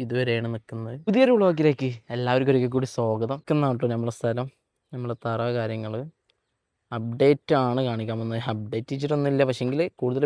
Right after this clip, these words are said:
പേര് ചോദിച്ചിട്ടുള്ളതുകൊണ്ട് just കാണിക്കാമെന്ന് മാത്രം. കിണറാണ് നമ്മുടെ ബാക്ക് സൈഡിൽ കിണർ വരുന്നത്,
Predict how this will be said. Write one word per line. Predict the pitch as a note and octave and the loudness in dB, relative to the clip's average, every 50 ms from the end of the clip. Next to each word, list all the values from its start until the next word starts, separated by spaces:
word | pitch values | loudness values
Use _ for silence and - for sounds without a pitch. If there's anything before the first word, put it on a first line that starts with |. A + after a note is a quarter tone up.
| C#3 C#3 | 2 4
പേര് | C3+ C3+ C3+ - C3 | 4 4 4 4 4
ചോദിച്ചിട്ടുള്ളതുകൊണ്ട് | B2 B2 A#2+ - C#3 C#3 C3 C3 C#3+ D#3+ D#3 C3 | 2 2 2 0 0 0 2 2 0 0 0 -2
just | A#2 - B2 A#2+ A#2+ | -2 -2 -2 0 0
കാണിക്കാമെന്ന് | A#2 A2+ A2+ G#2+ - A#2+ A#2 A#2 A2 | 0 0 -2 0 0 0 0 0 -2
മാത്രം. | G#2+ G2+ - A2 B2 C#3+ - _ _ - - | -4 -6 -6 -6 -6 -8 -10 _ _ -6 -4
കിണറാണ് | B2 A#2+ B2 B2+ B2 B2+ B2 A2 A2+ A2 - | -2 -2 0 0 0 0 0 0 -2 -4 -8
നമ്മുടെ | A2 G#2+ A#2+ A#2 A#2+ A2+ | -10 -8 -6 -4 -4 -4
ബാക്ക് | A#2 A#2 - - - | -6 -8 -12 -14 -12
സൈഡിൽ | - C3+ C3+ - B2+ B2+ D#3+ F#3 F#3 _ _ _ _ _ _ _ _ _ _ _ - | -10 -10 -8 -6 -8 -8 -8 -10 -12 _ _ _ _ _ _ _ _ _ _ _ -12
കിണർ | C#3+ C#3 C#3 C#3+ D3 D#3 D3+ | -10 -8 -8 -6 -6 -6 -6
വരുന്നത്, | C3+ B2+ - C3 C3 B2+ C3 D3 | -6 -6 -8 -8 -8 -8 -8 -10